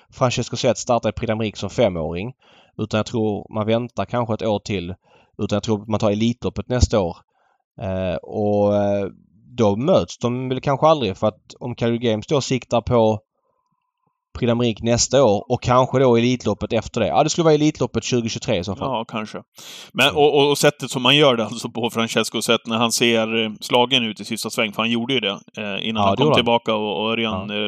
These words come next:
Speaker 2: eh, drog över växlarna på honom. Och innan han liksom forsade förbi på upploppet, alltså det var så jäkla läckert intryck alltså, så att det var...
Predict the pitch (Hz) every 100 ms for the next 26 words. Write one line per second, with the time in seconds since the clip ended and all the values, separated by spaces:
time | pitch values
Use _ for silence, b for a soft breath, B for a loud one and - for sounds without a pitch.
0 | 107 104 107 123 120 110 113 110 127 -
1 | 113 101 110 107 104 - B B B -
2 | 120 123 120 120 113 110 117 113 110 -
3 | b b b - - 160 - - 143 127
4 | - 127 139 131 110 117 - 131 104 104
5 | - 110 110 120 110 - _ - 123 107
6 | 104 113 104 101 - 110 104 110 104 98
7 | 104 - 110 107 104 107 107